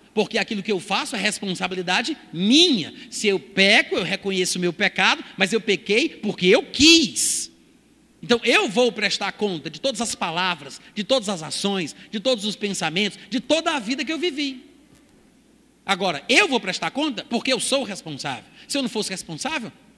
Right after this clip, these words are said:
esse negócio de julgamento é só terrorismo doutrinário.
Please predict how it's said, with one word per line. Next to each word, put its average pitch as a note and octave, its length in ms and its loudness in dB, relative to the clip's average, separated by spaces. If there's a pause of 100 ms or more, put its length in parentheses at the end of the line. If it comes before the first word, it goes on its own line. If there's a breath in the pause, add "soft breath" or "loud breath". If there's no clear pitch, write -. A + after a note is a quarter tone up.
esse B3 100 -4
negócio C4 280 -4
de B3+ 80 -4
julgamento A#3+ 600 0
é A#3+ 120 -2
só B3+ 280 -2
terrorismo B3+ 680 2 (120)
doutrinário. G3+ 640 -2